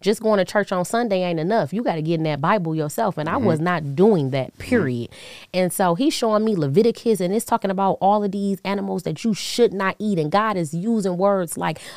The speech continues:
Speaker 1: abomination. You should not be eating catfish. You should not be eating rats, cats, and all of these things that we eat, frog legs and possum, shrimp, lobster. And I'm like, "What?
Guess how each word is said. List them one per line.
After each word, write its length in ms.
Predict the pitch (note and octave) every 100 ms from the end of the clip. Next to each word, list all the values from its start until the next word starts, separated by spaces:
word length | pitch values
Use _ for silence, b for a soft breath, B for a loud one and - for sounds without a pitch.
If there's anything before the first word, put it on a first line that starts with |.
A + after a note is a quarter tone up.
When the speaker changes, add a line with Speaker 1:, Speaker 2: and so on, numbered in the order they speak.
| -
Speaker 1:
abomination. 1300 | D#3+ C3+ F#3 A3 G#3 D#3+ D3+ E3 A3 A3+ - C#3 F3
You 100 | A#3
should 200 | F#3+ E3+
not 240 | G3 F3
be 140 | F#3 -
eating 380 | A3 A3 F3+ D3+ B B
catfish. 680 | C4 C#4 - - A3 D#3+ -
You 80 | B3
should 180 | A3
not 180 | G#3 G#3
be 60 | G3
eating 380 | G3 A#3 D#3+ C3+
rats, 460 | A#3 A#3+ - -
cats, 500 | - - C4+ - -
and 140 | F3 D3+ B B
all 200 | - C4+
of 80 | C4
these 200 | C4+ A#3+
things 260 | B3 C#4 A#3+
that 140 | G#3+
we 120 | B3
eat, 220 | B3+ C4
frog 500 | - C#4 C#4+ C#4 A#3+
legs 440 | G#3 G#3+ G3 F3 D#3
and 120 | E3
possum, 560 | A#3+ F3+ B3+ A#3+ G3 E3
shrimp, 640 | - - D#4 D#4+ B3 - B B B
lobster. 720 | F3+ B3 C#4+ C#4 - B3+ G#3+
And 140 | F#3 G#3+
I'm 100 | A#4
like, 320 | E4 A3 D3
"What? 560 | B2 B2+ D#3+ G#3 D4+ -